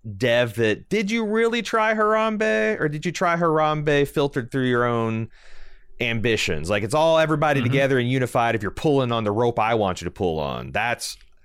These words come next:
Speaker 1: I,
Speaker 2: Yeah.
Speaker 1: I, I don't know, which I think that's fascinating because there is a reality in which this mom has tried to sabotage, re-, you know, left dad high and dry for selfish reasons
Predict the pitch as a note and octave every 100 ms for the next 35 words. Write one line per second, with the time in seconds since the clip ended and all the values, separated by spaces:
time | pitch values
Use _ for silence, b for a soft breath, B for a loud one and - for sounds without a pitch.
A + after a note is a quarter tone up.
0 | b b b b B2 D3 B2 F2+ E2+ A#2+
1 | C#3+ B2+ C#3 A#2 D3+ D3+ D#3 C3 D3+ C#3+
2 | A#2 A#2 A#2 - C3 A2+ A#2+ G#2+ - -
3 | A2 A2 - E2+ D2 C2 - F#2+ C3 A2+
4 | G#2+ B2+ B2 A#2 A2+ G#2 A#2+ C#3+ F3+ D#3
5 | B2+ A2+ A2+ - B2 - A#2 B2+ C3 A2+
6 | G2 - A2 G2 - A2 G#2 G#2 A2 G2+
7 | G2 F#2+ F2 F#2+ F2+ G2 F2 F2 F#2 F2
8 | A#2+ C3+ - - b b b - B2 A#2+
9 | A#2+ A2 A#2+ B2 A#2 A2 G#2 G#2 G2+ G2+
10 | G2 F#2 F2 - A#2 A2 - G#2 G2+ F#2+
11 | F#2+ F#2 F#2 F#2